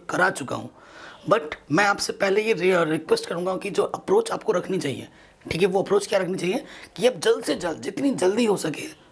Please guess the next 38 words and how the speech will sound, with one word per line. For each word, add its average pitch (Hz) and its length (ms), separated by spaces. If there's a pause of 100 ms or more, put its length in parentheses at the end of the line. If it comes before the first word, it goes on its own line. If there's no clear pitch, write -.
(160)
ठीक 190 140
है, 226 60
पहले 180 320
आप - 180
एनसीईआरटी 185 540
को 226 80
एक 196 140
बार - 260 (320)
quickly - 360
revise 170 400
करें, - 260 (380)
ठीक 170 120
है, 226 60
फटाफट 190 480
से 226 120
revise 175 340
करें। 196 240 (400)
और 175 100
उसके 208 260
बाद 208 300 (380)
आरडी 180 320
Sharma, 190 360 (360)
आरएस 185 380
Agrawal 135 400 (360)
और - 220
एनसीईआरटी 190 500
एग्जाम्पलर 170 500
के 180 80
जो 147 220
एमसीक्यूज़ 175 640
हैं, 220 120 (320)
उनको 226 340
पहले 185 300
target 147 360
करें, - 240 (300)
उनको 202 280
पहले 160 300
करें, 117 260